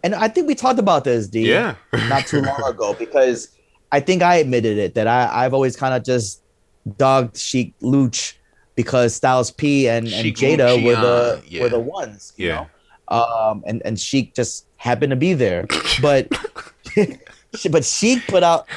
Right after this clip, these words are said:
Speaker 1: puts out great verses himself, you know? So
Speaker 2: Yeah.
Speaker 1: I have to, we have to be honest here. Uh, it's
Speaker 2: Yeah.
Speaker 1: just, you know, Styles, Styles and, and Jada are so good that he kinda gets lost in,
Speaker 2: And
Speaker 1: in
Speaker 2: they
Speaker 1: the
Speaker 2: have good
Speaker 1: mix,
Speaker 2: albums.
Speaker 1: especially
Speaker 2: Like,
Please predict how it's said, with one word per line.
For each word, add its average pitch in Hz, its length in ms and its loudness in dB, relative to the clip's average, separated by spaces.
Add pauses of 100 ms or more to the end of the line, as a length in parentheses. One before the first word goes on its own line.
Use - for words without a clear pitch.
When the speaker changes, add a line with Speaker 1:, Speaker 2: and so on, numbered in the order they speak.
(140)
Speaker 1:
puts 175 240 0
out 139 320 2
great 143 280 0
verses 131 360 -2
himself, 110 560 0
you 107 120 -6
know? 107 200 -2
So 107 260 2
Speaker 2:
Yeah. 87 380 -2
Speaker 1:
I 120 160 0
have 120 140 0
to, 117 220 -10 (680)
we 131 80 0
have 131 100 0
to 127 60 -2
be 123 120 2
honest 113 440 -2
here. 110 260 0 (240)
Uh, 117 180 2
it's - 140 0
Speaker 2:
Yeah. - 40 -12
Speaker 1:
just, 160 200 -2
you 156 80 2
know, 143 120 2
Styles, 147 480 0
Styles 156 440 0
and, 120 240 -2
and 110 160 -6
Jada 131 300 2
are - 20 0
so 104 220 -2
good 135 360 2
that 107 100 0
he 117 80 -4
kinda 120 260 -4
gets 104 260 -4
lost 117 380 -4
in, 107 160 -8
Speaker 2:
And - 100 -8
Speaker 1:
in 139 80 -4
Speaker 2:
they 180 60 2
Speaker 1:
the 233 60 4
Speaker 2:
have 196 100 -6
good 185 100 4
Speaker 1:
mix, 120 140 4
Speaker 2:
albums. 190 240 0
Speaker 1:
especially - 220 -10
Speaker 2:
Like, 92 200 0